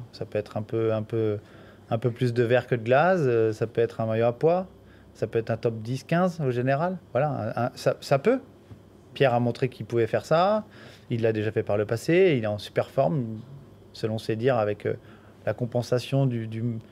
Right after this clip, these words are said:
peut-être de la perte de la folie de la jeunesse, bah, il est plus fort, euh, humainement à son âge, donc il me dit : « J'ai peur de rien », bah, tant mieux, nous non plus. Euh, et Brian est plus fort.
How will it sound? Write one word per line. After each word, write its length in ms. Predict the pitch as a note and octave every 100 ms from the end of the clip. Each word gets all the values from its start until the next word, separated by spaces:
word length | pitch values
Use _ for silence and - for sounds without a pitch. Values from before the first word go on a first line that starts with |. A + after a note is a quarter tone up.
| - - - - - - D3+
peut-être 280 | C3 C3+ A#2
de 100 | A2+
la 140 | A#2
perte 320 | - C#3 C3 B2
de 40 |
la 120 | A2+
folie 460 | - - B2+ B2+ A#2+
de 60 |
la 120 | A#2 A#2
jeunesse, 400 | A#2+ C3 C#3 -
bah, 100 | G#2
il 160 | G2+
est 60 | G#2
plus 200 | - A2
fort, 340 | - B2+ A2+
euh, 80 | G#2+
humainement 500 | G#2+ A2+ A#2 D#3 F#3+ - - - - A2+
à 40 |
son 220 | - A#2
âge, 220 | D3 F#3 A#2+
donc 100 | -
il 60 | G#2+
me 40 |
dit : « 80 | G#2
J'ai 120 | G2+ G#2
peur 180 | G#2+
de 80 | A2
rien », 260 | G#2+ C3+ E3+
bah, 120 | A2
tant 120 | G#2
mieux, 200 | G2+ A#2+ D#3+
nous 100 | A2
non 120 | G#2
plus. 240 | G#2 A#2+ F3 - - - - A2+
Euh, 200 | A2 G#2+
et 80 | F#2
Brian 260 | G#2 A#2
est 80 | A2
plus 160 | - A#2
fort. 260 | - F3+